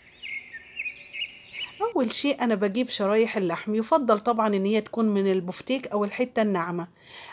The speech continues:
أنا حطهم فوق بعضيهم وحطيتهم في الفريزر شوية علشان يتجمدوا معايا،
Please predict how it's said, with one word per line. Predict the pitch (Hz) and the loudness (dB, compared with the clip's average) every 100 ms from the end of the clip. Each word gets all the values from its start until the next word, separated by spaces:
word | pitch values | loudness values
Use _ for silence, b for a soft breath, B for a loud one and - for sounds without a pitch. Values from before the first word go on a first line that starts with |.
| - | 0
أنا | 285 302 | 2 4
حطهم | 254 247 277 285 233 | 2 2 2 2 2
فوق | 269 226 | 4 4
بعضيهم | 226 214 208 269 302 302 | 4 2 0 0 2 2
وحطيتهم | 240 208 - 247 254 220 | 0 -2 0 0 2 -2
في | 202 | -2
الفريزر | 190 - 202 233 214 185 | -2 0 0 2 2 0
شوية | - 208 208 233 330 381 - B B B - | -2 0 2 2 2 -2 -12 B B B 0
علشان | 247 240 294 269 | 2 4 4 4
يتجمدوا | 226 185 208 214 226 220 | 4 4 6 6 6 4
معايا، | 196 196 170 165 | 4 2 0 -2